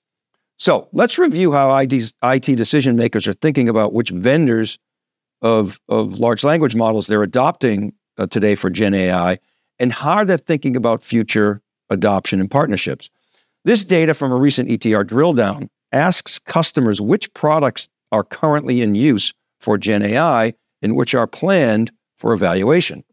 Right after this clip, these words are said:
This is part of a cloud survey, so it's biased toward cloud,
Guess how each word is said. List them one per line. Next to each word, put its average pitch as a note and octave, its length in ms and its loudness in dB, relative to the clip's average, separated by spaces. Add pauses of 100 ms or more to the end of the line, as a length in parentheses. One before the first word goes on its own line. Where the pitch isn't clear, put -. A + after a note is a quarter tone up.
(800)
This C3 140 -2
is C#3 100 -2
part B2 240 0
of G2+ 180 2 (340)
a G#2+ 100 -2
cloud D3+ 460 -2
survey, D#2+ 480 -4
so G2+ 240 -2
it's F2+ 120 -4
biased A#2 520 0 (100)
toward F#2+ 280 -4
cloud, G2 480 0